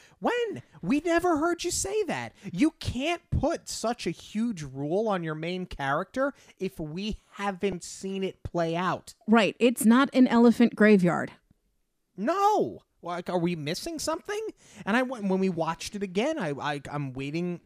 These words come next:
Speaker 1: like, did I miss it? No, they just, they never bring it up. And when he's, it, it, it's, it wasn't even, they didn't even say, like, "You can't go to the fair, you can't go to the festival." It was, "Don't go to the fairgrounds."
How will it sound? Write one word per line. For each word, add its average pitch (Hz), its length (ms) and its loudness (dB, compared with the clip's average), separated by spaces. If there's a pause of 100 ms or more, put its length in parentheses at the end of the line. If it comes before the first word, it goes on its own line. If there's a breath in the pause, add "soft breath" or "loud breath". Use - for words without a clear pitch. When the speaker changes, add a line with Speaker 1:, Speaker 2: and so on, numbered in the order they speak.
(340 soft breath)
Speaker 1:
like, 156 200 -8 (100)
did 147 160 -4
I 170 140 -4
miss 240 260 -4
it? - 120 -12 (200 soft breath)
No, 269 240 2 (140)
they 185 100 2
just, 180 260 -6
they 151 220 -2
never 131 280 -4
bring 156 280 -4
it 226 80 -2
up. - 240 -8 (580 soft breath)
And 156 420 -4 (240)
when 170 520 -2
he's, 170 360 -6
it, 175 60 -6
it, 208 340 -4
it's, 196 220 -8
it 208 220 -8
wasn't 302 320 2
even, 226 240 -2
they 214 100 2
didn't 302 200 -2
even 220 160 -2
say, 226 180 -2
like, 180 280 -2 (360)
"You 180 180 0
can't 196 320 -6
go 185 180 0
to 160 60 -2
the 131 100 -4
fair, 123 600 -2 (160)
you 165 180 -2
can't 190 300 -4
go 180 140 -2
to 156 80 -2
the 139 80 -8
festival." 160 400 -4
It - 40 -8
was, 143 120 -2
"Don't 190 280 0
go 180 200 0
to 156 80 -2
the 143 80 -6
fairgrounds." 113 920 -8